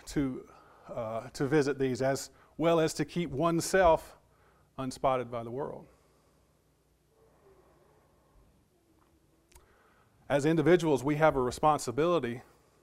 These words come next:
to visit orphans and widows in their distress. But what about the church then? Using this same passage,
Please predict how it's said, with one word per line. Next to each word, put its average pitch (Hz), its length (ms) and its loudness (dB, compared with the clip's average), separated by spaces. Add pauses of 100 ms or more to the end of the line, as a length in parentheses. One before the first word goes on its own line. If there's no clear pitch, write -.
(1160)
to 123 100 -2
visit 139 240 2
orphans 127 560 -4 (320)
and 117 120 -12
widows 117 400 -4
in 117 80 -10
their 113 140 -8
distress. - 640 -14 (1500)
But 170 60 2
what 214 100 8
about 196 220 10
the 165 80 -4
church 226 360 4
then? 117 360 -4 (1200)
Using 175 300 2
this 165 160 4
same 175 260 6
passage, 170 640 6